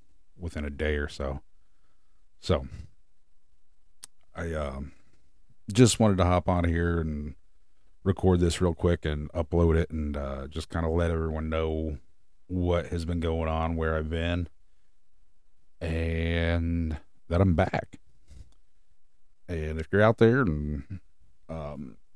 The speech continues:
would like to be a guest on the show, hit me up. Uh, I'm always,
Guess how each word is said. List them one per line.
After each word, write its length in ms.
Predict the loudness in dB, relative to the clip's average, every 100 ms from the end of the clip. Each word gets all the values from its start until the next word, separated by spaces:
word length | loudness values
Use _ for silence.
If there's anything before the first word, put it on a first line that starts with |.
| 2
would 380 | 6 8 8 6
like 180 | 4 4
to 60 |
be 100 | 2
a 40 | 2
guest 300 | 2 2 0
on 80 |
the 60 | -2
show, 440 | 2 4 4 2 -2 -2
hit 180 | 0 4
me 120 | 4
up. 180 | 4 2 -10 -20 -20 -20 -20 -20 -20 -20 -20 -20 -20 -20 -20 -20 -20 -20 -18 -8
Uh, 260 | -6 -4 -6
I'm 260 | -6 -6 2
always, 680 | 6 8 8 6 2 -2